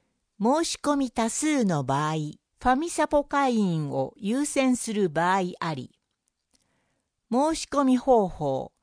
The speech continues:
十二月一日月曜までに、電話、窓口、またはオンライン窓口で。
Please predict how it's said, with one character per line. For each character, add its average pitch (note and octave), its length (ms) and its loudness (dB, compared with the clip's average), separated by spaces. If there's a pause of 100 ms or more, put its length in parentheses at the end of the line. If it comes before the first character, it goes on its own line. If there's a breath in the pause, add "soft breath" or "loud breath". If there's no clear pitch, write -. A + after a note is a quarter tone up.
(580)
十 C4 300 -2
二 D#4+ 140 -4
月 C4+ 280 -2
一 A3+ 360 -2
日 G#3+ 280 -2
月 G#3 320 0
曜 C#4 260 4
ま F3 180 -2
で D#3+ 140 -2
に、 C#3 300 -6 (580)
電 A#3+ 380 2
話、 G#3+ 260 0 (300)
窓 G#3 340 4
口、 D#3+ 500 -6 (360)
ま G#3 160 -2
た C#4 180 0
は F#3+ 300 4
オ G#3 120 2
ン D4 140 -2
ラ C#4 160 2
イ B3+ 180 2
ン A3+ 120 2
窓 G#3 300 0
口 D3+ 300 -8
で。 A#2+ 200 -14